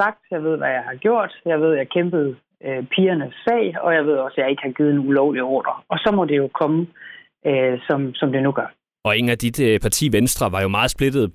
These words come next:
Speaker 2: på det her. De endte med et, øh, flertal for den her rigsretssag. Hvor skuffet er du over Venstre?
Speaker 1: Jamen, jeg vil sige det sådan, jeg er utrolig glad for, for, for dem, som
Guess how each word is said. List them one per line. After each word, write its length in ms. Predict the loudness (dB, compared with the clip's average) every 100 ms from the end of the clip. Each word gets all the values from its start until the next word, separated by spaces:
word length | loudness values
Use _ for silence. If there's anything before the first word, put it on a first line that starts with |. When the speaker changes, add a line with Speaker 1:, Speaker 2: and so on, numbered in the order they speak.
| -10 _ -2
Speaker 2:
på 60 |
det 120 | 0 0
her. 120 | 0
De 180 | 2 2
endte 180 | 2
med 120 | 2 2
et, 180 | 2 0
øh, 100 | 0
flertal 380 | 0 0 0
for 140 | 0 0
den 140 | 0
her 160 | 0 -2
rigsretssag. 540 | -2 -4 -4 -2 -2 -2
Hvor 120 | -4
skuffet 420 | 0 0 0 0
er 60 | 2
du 80 | 4
over 160 | 4
Venstre? 320 | 2 0 -4 -12 _ _ _ _ _ -20 -20 _ -4
Speaker 1:
Jamen, 200 | 2 4 4
jeg 80 |
vil 140 | 2 0
sige 140 | 0 0
det 100 | 2
sådan, 260 | 0 0
jeg 120 | 0
er 160 | 0 -2
utrolig 420 | -6 -2 -2 0
glad 220 | 2 0 0
for, 80 | -6 -8 _
for, 140 | -2 -2 -4 _ _
for 80 | -2
dem, 220 | 0 0
som 340 | 0 0 0